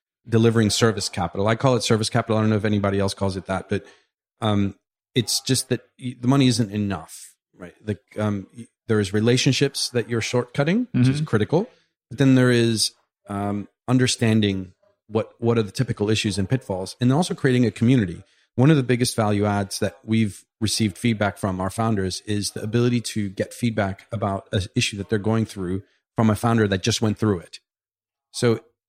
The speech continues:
Speaker 1: in that case, it's not, let's say, a celebrity founder ten years down the road giving advice. It's literally somebody who's maybe only six months down the road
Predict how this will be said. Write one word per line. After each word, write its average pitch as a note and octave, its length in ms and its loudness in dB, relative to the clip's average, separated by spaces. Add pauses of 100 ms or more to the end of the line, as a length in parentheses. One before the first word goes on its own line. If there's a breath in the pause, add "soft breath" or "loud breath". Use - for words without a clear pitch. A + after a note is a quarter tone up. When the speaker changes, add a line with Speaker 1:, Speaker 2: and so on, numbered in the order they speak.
(160)
Speaker 1:
in C3 80 2
that D#3+ 160 0
case, B2 200 -2
it's - 180 -6
not, C3+ 240 -2 (200)
let's A#2+ 160 -2
say, A2+ 100 -2
a G#2+ 60 -2
celebrity G#2+ 440 -2
founder G2 600 -4 (480)
ten A2 180 0
years G2+ 120 0
down G2 160 -4
the F#2+ 60 -4
road F#2+ 360 0 (120)
giving F#2 260 -4
advice. G2 440 -4
It's A2 160 -10
literally B2 360 2
somebody A#2+ 280 0
who's A2+ 180 0
maybe A#2+ 200 2
only A#2+ 140 2
six - 280 -2
months A2 180 -2
down G2 120 -4
the G2+ 80 -2
road F#2 220 -2